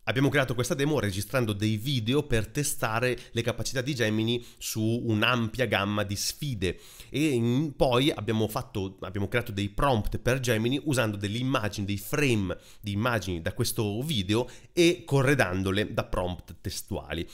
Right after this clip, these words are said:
Quindi questa roba è effettivamente quello che hanno fatto, non un riconoscimento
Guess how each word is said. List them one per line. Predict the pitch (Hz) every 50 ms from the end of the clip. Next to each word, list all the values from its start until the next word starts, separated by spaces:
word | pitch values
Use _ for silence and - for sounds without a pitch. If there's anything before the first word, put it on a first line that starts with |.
| - - -
Quindi | - 120 101 101
questa | 117 - -
roba | 123 98 95 98 107 107 - - - - - -
è | - 101 104 104 - - - -
effettivamente | - 107 - 107 120 120 113 107 101 98 90 -
quello | - 123 110 107 104
che | 104 -
hanno | 87 87 90
fatto, | 90 - 151 113 - - - - 90 - - - - -
non | 107 117 135 143 143 135 120 107 104 101 -
un | 113 107 107
riconoscimento | 107 107 113 107 104 98 - - 107 101 101 101 98 101 110 101 98 95 95 92 90